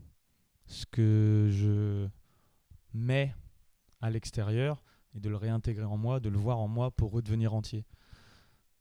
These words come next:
Pas rentier, euh, mais entier. Enfin, rentier aussi, si tu veux, hein, c'est pas un problème. <laughs> Être un rentier de l'amour, un rentier de l'estime, un rentier de, de l'instant présent. Et, hum, c'est marrant,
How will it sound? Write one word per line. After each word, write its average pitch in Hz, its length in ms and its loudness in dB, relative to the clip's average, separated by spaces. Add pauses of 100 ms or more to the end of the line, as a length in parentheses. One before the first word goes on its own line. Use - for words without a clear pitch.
(120)
Pas 104 120 2
rentier, 107 480 -2
euh, 98 200 -4 (300)
mais 101 320 -6
entier. 104 380 -8 (380)
Enfin, - 160 -10
rentier 101 400 -8
aussi, 123 200 -12
si - 80 -16
tu 104 120 -12
veux, 113 120 -8
hein, 117 120 -8
c'est - 100 -14
pas 113 60 -10
un 110 60 -10
problème. 131 360 -8 (120)
<laughs> - 1120 -4
Être 110 160 -4
un 117 40 2
rentier 117 300 0
de 123 60 -4
l'amour, 120 320 0 (460)
un 110 80 -8
rentier 107 440 -6
de 101 380 -4
l'estime, 104 400 -10
un 101 80 -10
rentier 104 380 -8
de, 104 420 -6
de 107 80 -6
l'instant 104 300 -4
présent. 113 320 -6 (1120)
Et, 104 140 -4
hum, 98 840 -8 (120)
c'est 147 120 0
marrant, 139 260 2